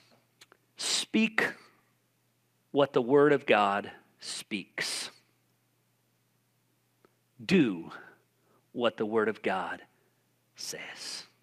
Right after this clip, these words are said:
Boy, that's, like, basic. Yeah, that's right.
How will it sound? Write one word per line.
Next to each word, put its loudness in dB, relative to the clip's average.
Boy, 6
that's, 4
like, 2
basic. 10
Yeah, 2
that's 4
right. 0